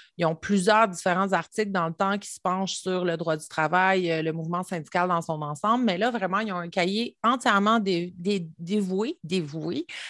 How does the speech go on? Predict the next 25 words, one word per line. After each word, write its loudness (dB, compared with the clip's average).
<laughs> 4
entièrement 6
dévoué, 2
donc, 4
euh, 2
euh, -2
euh, 2
au 0
syndicalisme. 0
Euh, -4
comment 4
faire 0
mieux, 0
hein ? -8
Je -10
pense -6
que -2
c'est -8
ça -4
la 0
question -4
qui -8
pourrait -2
résumer, -2
euh, -4